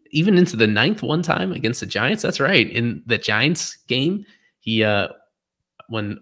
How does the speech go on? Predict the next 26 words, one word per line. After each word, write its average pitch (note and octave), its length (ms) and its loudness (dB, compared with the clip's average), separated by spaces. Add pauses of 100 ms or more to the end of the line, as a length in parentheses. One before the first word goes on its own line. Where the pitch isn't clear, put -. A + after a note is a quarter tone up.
(240)
the, - 160 -10
some B2 160 -2
of A#2 60 0
the G#2+ 100 -2
other C3 500 0
guys C3+ 220 4
that A#2+ 80 0
we're A2 80 4
about A2+ 240 2
to - 60 -10
talk D3 200 2
about C#3 220 2
were A#2 100 -2
down, B2 320 0
he C#3 160 -4
pitched - 400 -2 (340)
the A2+ 60 -8
most B2 200 0
important A#2 360 0
innings D3 280 -2
to - 100 -4
force B2 380 -2
extra A2 360 0
innings. F3+ 320 -2 (460)
But A2 140 -8
Brazoban, D3 600 2